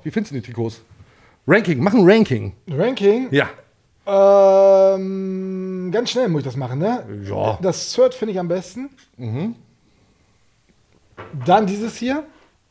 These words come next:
Speaker 1: Mhm.
Speaker 2: Und dann das
Speaker 1: Also das Weiße?
Speaker 2: Das Weiße und dann das First. Weil das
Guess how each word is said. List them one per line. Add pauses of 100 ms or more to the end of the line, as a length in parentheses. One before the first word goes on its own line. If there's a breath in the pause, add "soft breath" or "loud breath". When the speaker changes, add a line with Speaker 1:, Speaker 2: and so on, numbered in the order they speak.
(560)
Speaker 1:
Mhm.
Speaker 2:
Und
dann
das
Speaker 1:
Also
das
Weiße?
Speaker 2:
Das
Weiße
und
dann
das
First.
Weil
das